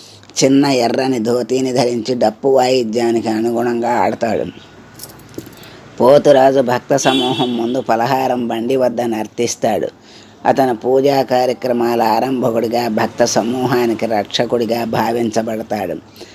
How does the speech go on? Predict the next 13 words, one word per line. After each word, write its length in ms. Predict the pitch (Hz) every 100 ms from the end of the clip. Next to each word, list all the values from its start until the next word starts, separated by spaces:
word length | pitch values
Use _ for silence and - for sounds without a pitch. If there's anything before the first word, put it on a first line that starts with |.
| - -
కొరడాతో 560 | 120 120 139 117 131 123
బాదుకుంటూ 720 | 113 110 127 117 123 110 123
వేపాకులను 800 | 117 104 113 131 120 120 117 110
నడుముకు 480 | 107 113 120 113 123
చుట్టుకుని 420 | 110 113 117 120
అమ్మవారి 580 | 110 113 120 123 120 110
పూనకంలో 680 | - 120 120 120 120 113
ఉన్న 260 | 120 120 110
భక్తురాండ్రను 880 | 110 101 - 131 123 127 117 107 - - - - -
ఆలయంలోని 760 | 120 123 143 135 135 127 127
అమ్మవారి 580 | 98 90 127 127 127 123
సమక్షానికి 720 | 107 117 120 - 117 113 107
తీసుకువెళ్తాడు. 920 | 107 110 107 - 110 104 101 107 104